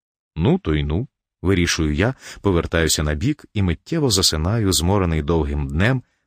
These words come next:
та вколиханий найкращим снодійним бізнесмена —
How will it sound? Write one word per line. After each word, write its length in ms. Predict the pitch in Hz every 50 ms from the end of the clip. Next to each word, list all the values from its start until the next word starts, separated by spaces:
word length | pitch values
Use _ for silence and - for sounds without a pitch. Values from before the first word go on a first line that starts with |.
| _ _
та 100 | - 98
вколиханий 640 | 80 - 73 73 82 131 139 - - 120 107 90
найкращим 600 | 80 82 80 - - - 160 165 - - - 135 127
снодійним 560 | - - 82 85 82 90 98 95 85 82 78
бізнесмена — 720 | 82 78 - 82 76 - - 80 80 80 78 76 73 -